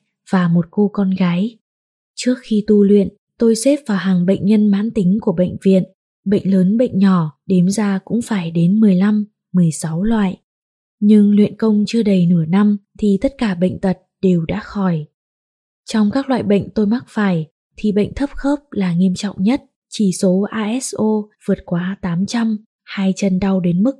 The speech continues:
cong gập lại. Số thuốc chữa thấp khớp tôi từng uống đã có thể chất thành một cái bao tải. Thuốc tôi dùng đều là bệnh viện đặc biệt giữ lại cho tôi sử dụng.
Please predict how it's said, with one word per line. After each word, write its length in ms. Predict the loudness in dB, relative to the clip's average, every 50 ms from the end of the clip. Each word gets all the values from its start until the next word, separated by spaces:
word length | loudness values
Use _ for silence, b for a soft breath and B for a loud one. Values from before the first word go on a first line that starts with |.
| _ -10
cong 240 | -4 0 0 0
gập 180 | 2 0 -2 -2 _
lại. 400 | -2 -2 0 -2 -2 -4 -6 _ _ _ _ _ _ _
Số 300 | -18 -6 -2 0 0 0 0
thuốc 220 | 0 0 0 0 -2 _ _
chữa 200 | -4 -4 -4 -2
thấp 180 | -4 -6 -8 -8 -4
khớp 200 | -2 -2 -2 -2 _ _
tôi 180 | -2 -2 0 0
từng 200 | 0 0 0 0
uống 320 | 0 0 2 2 2 0 -2 -6 _ _ _ _
đã 180 | -6 -6 -6 -6
có 140 | -4 -6 -6 -4
thể 280 | 0 0 0 0 0 -2
chất 180 | -4 -8 -8 -8
thành 280 | -6 -4 -2 0 2 2
một 120 | 0 0 -2 -6
cái 160 | -8 -8 -6
bao 240 | -6 -6 -6 -6 -4
tải. 400 | -2 -2 -2 0 -2 -4 -6 -8 _ _ _ _ _ _
Thuốc 180 | -2 -2 -2 0 0
tôi 180 | 2 2 2
dùng 400 | 2 2 2 2 4 2 0 0
đều 180 | 0 0 2 2
là 160 | 2 0 -2 -2
bệnh 180 | -2 -2 -2 -4 -2
viện 180 | -2 -2 -2 -2 -4
đặc 140 | -6 -6 -6 _
biệt 140 | -2 -2 -2
giữ 240 | -2 -4 -4 -2 -2
lại 240 | -2 -4 -4 -8 -8
cho 140 | -8 -8 -8 -4 -2
tôi 200 | -2 -2 -2 -2
sử 160 | -2 -4 -4 -4
dụng. 320 | -2 0 0 0 0 0